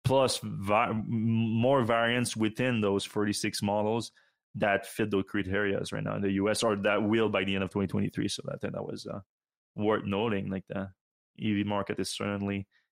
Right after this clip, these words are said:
expanding greatly in the U S right now. Oh, we have a few more news items to discuss, and then the, I think the show's gonna run long, uh, depending on how much question we have right now, 'cause we, but, uh, you can put your question in the s-,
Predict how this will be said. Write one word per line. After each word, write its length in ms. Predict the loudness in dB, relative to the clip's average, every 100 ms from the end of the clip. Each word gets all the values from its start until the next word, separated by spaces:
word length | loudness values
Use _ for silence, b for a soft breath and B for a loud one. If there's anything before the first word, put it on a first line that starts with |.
| _
expanding 580 | -10 -6 -4 -2 -2 -2
greatly 300 | -2 -2 -4
in 60 |
the 100 | -2 -2
U 140 | -4
S 160 | -6 -10
right 120 | -10
now. 120 | -12 -14 _ 2
Oh, 160 | 4
we 80 | 6
have 140 | 6 4
a 80 | 2
few 300 | 2 4 4
more 200 | 4 2
news 200 | 2 2
items 260 | 2 0
to 60 | 0
discuss, 500 | -2 2 0 0 0
and 140 | 2
then 120 | 2
the, 120 | 0 0
I 40 |
think 160 | -2 0
the 60 | 0
show's 240 | 0 -2
gonna 140 | 0
run 340 | 0 0 0 0
long, 280 | 0 0 0
uh, 200 | 0 0
depending 360 | -2 -2 -2
on 80 | 0
how 100 | 0
much 200 | 0 -2
question 340 | -2 -2 0 0
we 100 | 0
have 160 | 0
right 140 | -2 -2
now, 100 | -2
'cause 200 | -4 -4
we, 180 | -6 -8 _ _ _ _ _
but, 300 | 0 2 2
uh, 40 | 2
you 100 | 0
can 140 | 0
put 180 | -4 -4
your 80 | -2
question 300 | -2 -2 0
in 60 |
the 60 | 0
s-, 160 | -2